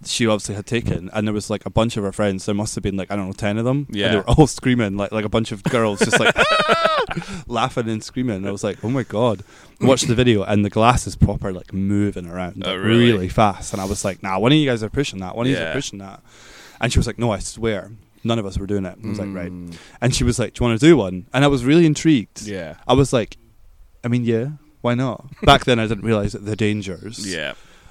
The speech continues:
Speaker 1: So I was like, "All right, why not?" So, fuck it. So we're in my room one night, me and my sister,
Speaker 2: Mm-hmm.
Speaker 1: and we made one. So yeah, it was just, like, a sheet of paper that we basically drew all the letters on, and
Speaker 2: Yeah.
Speaker 1: goodbye, hello, yes, no. You know how a,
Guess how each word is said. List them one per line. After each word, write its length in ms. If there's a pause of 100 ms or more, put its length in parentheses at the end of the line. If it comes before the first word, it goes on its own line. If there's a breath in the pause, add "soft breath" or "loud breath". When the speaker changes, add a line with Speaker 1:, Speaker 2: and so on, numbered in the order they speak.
Speaker 1:
So 140
I 40
was 120
like, 180 (180)
"All 60
right, 160 (160)
why 160
not?" 160 (460)
So, 280 (200)
fuck 240
it. 80 (760 loud breath)
So 160
we're 120
in 80
my 80
room 220
one 140
night, 200
me 100
and 80
my 80
sister, 440
Speaker 2:
Mm-hmm. 280 (260 loud breath)
Speaker 1:
and 300
we 80
made 200
one. 140
So 140
yeah, 240
it 20
was 140
just, 160
like, 80
a 40
sheet 220
of 100
paper 520 (220)
that 140
we 80
basically 380
drew 220
all 80
the 80
letters 320
on, 340
and 320
Speaker 2:
Yeah. 160
Speaker 1:
goodbye, 300
hello, 440 (560)
yes, 440
no. 320 (240)
You 120
know 60
how 120
a, 60